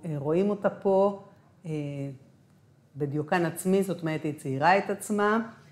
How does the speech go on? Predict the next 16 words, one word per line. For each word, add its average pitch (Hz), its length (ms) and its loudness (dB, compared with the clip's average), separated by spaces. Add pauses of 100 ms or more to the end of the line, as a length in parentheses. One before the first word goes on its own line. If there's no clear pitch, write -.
(260)
שימו 165 280 -2
לב 156 280 2
למה 151 300 0
שיש 151 340 -6
לה 151 40 -4
מסביב 147 420 -4
לצוואר, 196 840 4
לא 170 100 0
בטוח 160 320 -6
שהיה 147 200 -8
מאוד 139 340 -6
נוח, 185 580 4 (220)
אבל 170 480 8 (540)
כך 151 200 -2
הם 139 120 -6
הלכו. 131 260 -12